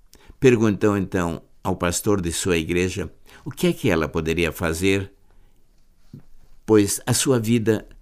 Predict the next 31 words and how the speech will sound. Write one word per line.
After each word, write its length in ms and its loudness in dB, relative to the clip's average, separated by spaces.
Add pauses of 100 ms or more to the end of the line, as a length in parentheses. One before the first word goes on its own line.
não 240 -2
seria 400 0
longa. 480 -6 (880)
O 80 -8
pastor 420 2
lhe 140 4
aconselhou 760 0 (220)
a 80 -10
fazer 360 2
uma 160 2
lista 380 2
de 100 0
pessoas 640 -2
em 180 -4
sua 260 -6
localidade 960 -4 (320)
que 180 2
ainda 360 4
não 260 0
haviam 340 0
se 200 -6
convertido 680 -2
a 60 -2
Deus 460 -2 (280)
e 120 2
orasse 520 -2
especificamente 1400 0 (280)
pela 200 0
salvação 720 -2
destas 460 -4
pessoas. 720 -8